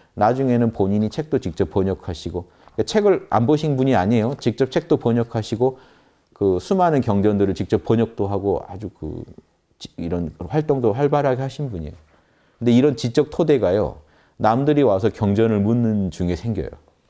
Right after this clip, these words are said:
체험이 있으니까 들으면 그 개념하고 바로바로 비교가 되니까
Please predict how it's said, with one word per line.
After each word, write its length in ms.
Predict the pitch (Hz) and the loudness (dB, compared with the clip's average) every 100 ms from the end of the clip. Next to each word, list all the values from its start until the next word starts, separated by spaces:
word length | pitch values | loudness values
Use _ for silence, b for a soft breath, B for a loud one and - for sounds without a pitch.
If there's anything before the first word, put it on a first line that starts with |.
| _ - _ _ _ | _ -20 _ _ _
체험이 400 | - 226 233 151 | 0 2 4 2
있으니까 680 | 95 107 92 76 123 78 - b b b _ | 0 -2 -4 0 0 0 -6 b b b _
들으면 400 | 190 202 185 156 | 0 2 2 0
그 140 | 147 | -2
개념하고 560 | - 131 139 139 123 120 | -2 2 2 4 2 0
바로바로 600 | - 127 135 110 110 107 | 0 2 4 4 2 0
비교가 400 | - 135 117 98 | -2 2 2 2
되니까 460 | 85 78 76 117 | -2 -6 -4 -4